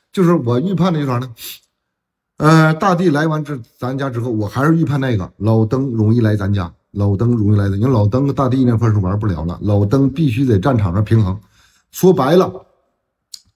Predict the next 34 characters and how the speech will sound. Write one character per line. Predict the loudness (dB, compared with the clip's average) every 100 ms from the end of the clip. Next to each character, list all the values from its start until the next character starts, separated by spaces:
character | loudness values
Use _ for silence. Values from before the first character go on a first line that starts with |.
| _
就 | -2
一 | 2 2
点， | 2 -2 -4 -14 _ _ _ _ _
老 | -2 0 2
登 | 2 0 0 -8 _ _ _ _ _
告 | -4 -2
诉 | -4
咱 | -4 -4
家 | -2 -4 -6 _ _ _ _ -4
，“我 | 0
援 | 2 2 0
助 | -4
都 | -4
给 | -4 -6
了， | -6 -12 _ -20 _ _ _ _ _ _ _
接 | -2 0
下 | 0
来 | -2 -2 -4 -10 -20 _ -6
我 | 2 2 2
要 | 0 -2 -6 _ _ _ -4
战 | 0 2
略 | 2 0
在 | -2 -2 -2
军 | 0 -2 -2
事 | -2
上 | -4 -4
平 | -2 0
衡 | 0 0
一 | -2
下， | -4 -8
但 | -4 -2
我 | 0 -2
绝 | -4 -2 0 0
对 | -2 -6